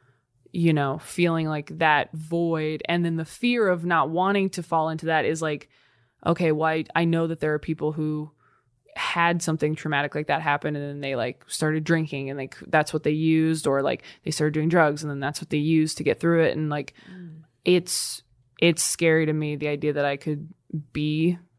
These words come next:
Speaker 1: that person. Also, I'm just very emotional, and I feel things very deeply. So when I'm, like,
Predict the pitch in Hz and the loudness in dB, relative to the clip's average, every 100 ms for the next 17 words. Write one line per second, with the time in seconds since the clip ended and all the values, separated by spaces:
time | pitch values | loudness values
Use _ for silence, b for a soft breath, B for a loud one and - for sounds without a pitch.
0 | _ - 185 196 202 196 196 190 175 165 | _ 0 2 4 2 2 2 2 0 0
1 | 165 151 151 156 - 170 143 147 160 160 | 0 0 0 -4 -2 -2 -2 -2 -4 -2
2 | 180 180 190 190 185 196 214 220 B B | 0 0 0 -2 -2 0 0 0 B B
3 | B B B B B - 208 180 175 170 | B B B B B -2 2 4 4 4
4 | 165 151 147 | 2 0 -4